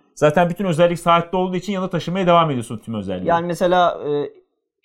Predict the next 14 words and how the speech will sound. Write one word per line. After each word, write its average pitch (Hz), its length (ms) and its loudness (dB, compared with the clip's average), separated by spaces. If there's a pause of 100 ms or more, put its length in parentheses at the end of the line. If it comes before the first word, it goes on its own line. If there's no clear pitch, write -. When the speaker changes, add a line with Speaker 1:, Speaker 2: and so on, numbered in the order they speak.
(120)
Speaker 2:
illa 170 340 2
yanımızda 165 380 -2
taşıma 170 340 -6
gereği 156 280 -2
ihtiyaç 156 300 -4
duyduğumuz 151 380 -4
bir 165 140 -2
unsur 160 400 0
değil. 151 200 2
Speaker 1:
Değil. 151 260 4
Speaker 2:
Ama 151 160 -4
illa 165 380 2
istenirse 147 520 -4
de 170 140 -6